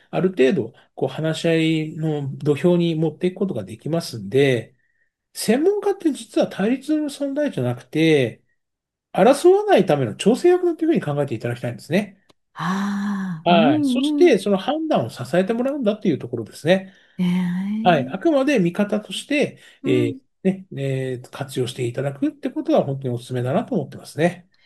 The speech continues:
Speaker 2: はい。もうぜひ、本当に、あのー、専門家に頼るっていうとこ大切ですね。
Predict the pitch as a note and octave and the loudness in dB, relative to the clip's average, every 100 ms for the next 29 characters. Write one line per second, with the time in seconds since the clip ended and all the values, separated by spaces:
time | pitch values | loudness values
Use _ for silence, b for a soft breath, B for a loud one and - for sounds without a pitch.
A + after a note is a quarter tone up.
0 | B B B B B B B B B B | B B B B B B B B B B
1 | B B _ G3+ G3 B3+ C4 D#4+ B3 F3 | B B _ -2 2 2 4 4 4 2
2 | F3 G#3+ G#3+ A3+ A#3 A#3+ A#3+ B B B | 2 0 0 0 2 2 0 B B B
3 | - F#3+ F#3+ F#3 F3+ F3 E3+ E3+ E3+ E3 | 0 2 4 4 4 4 2 2 2 0
4 | - - F#3+ F#3 F#3+ F#3+ F#3 - _ - | -4 -4 0 4 4 2 0 -4 _ -4
5 | G#3 G3+ G#3 G3+ - A3+ D#4 G4 - _ | 0 4 2 0 0 4 6 4 0 _
6 | _ _ _ _ - A3 - F#3+ G3 F#3 | _ _ _ _ 2 2 2 0 0 0
7 | - G3 F#3+ G#3+ - C#4+ - C4+ C4 C#4+ | -2 -2 0 -4 2 2 4 4 6 6
8 | D#4+ | 4